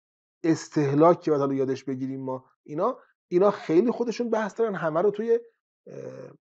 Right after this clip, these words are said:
مبحث سوم که در مورد آیتم‌های ترازنامه و ارتباط اونها با هم دیگه است، با هم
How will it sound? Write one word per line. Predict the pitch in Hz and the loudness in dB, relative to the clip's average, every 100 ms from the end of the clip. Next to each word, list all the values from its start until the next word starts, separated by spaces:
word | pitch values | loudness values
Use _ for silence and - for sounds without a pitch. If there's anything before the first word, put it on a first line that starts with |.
| _ | _
مبحث | 139 156 156 156 190 | -2 4 4 2 -2
سوم | 196 - 151 | -2 0 -2
که | 170 | 2
در | 180 143 | 2 2
مورد | 139 170 - | -2 -6 2
آیتم‌های | 156 147 143 139 139 220 | 4 4 -2 -8 -2 -2
ترازنامه | - 143 135 131 139 | -2 -4 -4 -4 -4
و | 170 | -4
ارتباط | 135 135 135 160 160 | -4 -6 -6 -8 -6
اونها | 135 | -8
با | 131 120 | -6 -8
هم | 120 | -8
دیگه | 123 135 | -8 -2
است، | 190 214 _ _ _ _ _ _ | -2 -4 _ _ _ _ _ _
با | 160 123 | -10 -6
هم | 127 151 196 | -2 -4 -6